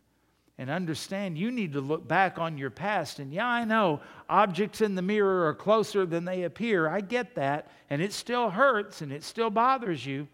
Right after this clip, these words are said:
But as you grow up, you find out that there was a benefit.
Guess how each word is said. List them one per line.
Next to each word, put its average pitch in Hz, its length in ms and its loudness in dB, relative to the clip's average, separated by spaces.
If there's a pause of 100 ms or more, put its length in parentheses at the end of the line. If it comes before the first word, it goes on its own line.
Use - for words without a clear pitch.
(1000)
But 131 120 -12
as 156 260 -10
you 160 100 -10
grow 156 340 -8
up, 170 260 -6
you 131 80 -10
find 147 380 -8
out 143 300 -6
that 135 120 -12
there 139 140 -6
was 120 180 -8
a 113 60 -6
benefit. 117 760 -4